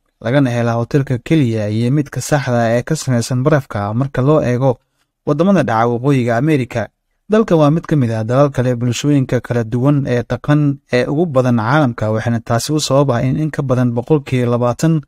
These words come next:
dadka dalkan ay ku dhasheen meel ka baxsan dalka Canada, waxayna intooda badan bulshooyinka kala duwan ee kala dhaqanka ee dalkan ay ka soo jeedaan asal ahaan qaaradda Aasiya.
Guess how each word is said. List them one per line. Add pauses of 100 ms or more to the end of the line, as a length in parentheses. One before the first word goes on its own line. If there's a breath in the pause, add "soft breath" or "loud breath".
(480)
dadka
dalkan
ay
ku
dhasheen
meel
ka
baxsan
dalka
Canada, (380)
waxayna
intooda
badan (580)
bulshooyinka
kala
duwan (160)
ee
kala
dhaqanka
ee
dalkan
ay
ka
soo
jeedaan (100)
asal
ahaan (200)
qaaradda (160)
Aasiya.